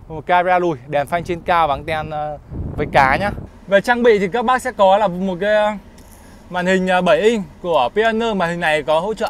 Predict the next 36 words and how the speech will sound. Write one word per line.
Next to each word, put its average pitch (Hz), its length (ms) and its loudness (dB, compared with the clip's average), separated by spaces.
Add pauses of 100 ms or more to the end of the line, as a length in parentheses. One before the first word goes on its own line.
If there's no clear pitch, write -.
(100)
iPhone 202 360 0 (420)
và 156 500 -2
Android 190 320 2
Auto. 202 360 2 (520)
À, 175 140 -2
điều 180 160 2
hòa 185 400 0 (240)
vẫn 220 120 -6
là 233 60 0
điều 180 160 -4
hòa 165 180 -4
hai 202 220 -4
chiều 180 360 0 (220)
nhưng 196 100 -8
mà 190 60 -2
chỉnh 139 220 -8
tay 208 280 0
nhá. 233 140 -4 (460)
Hộp 151 100 -12
số 180 200 -4
sàn 185 260 -2
sáu 170 200 -2
cấp, 254 260 -4 (180)
đây, 143 140 0 (180)
hộp 127 120 -18
số 147 360 -4
là 175 100 -2
hộp 127 160 -4
số 143 100 -6
sàn. 160 280 -2 (600)
À, 143 460 -2 (480)
phiên 220 140 -2
bản 160 180 0
này 156 180 2
thì, 156 200 -4
à, 147 260 0